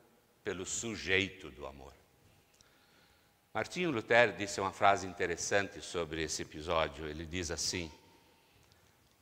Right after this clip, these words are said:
"A lei designa de próximo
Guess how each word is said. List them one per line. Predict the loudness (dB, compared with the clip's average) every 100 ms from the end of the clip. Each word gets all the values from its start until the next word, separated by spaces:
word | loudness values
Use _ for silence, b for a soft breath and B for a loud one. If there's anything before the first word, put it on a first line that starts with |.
| 6
"A | 8
lei | 8 6 4 4 2
designa | -2 -2 0 0 0 -2 -2 -2 -2 -6 -20 -10
de | -8
próximo | -4 4 8 8 6 -2 -8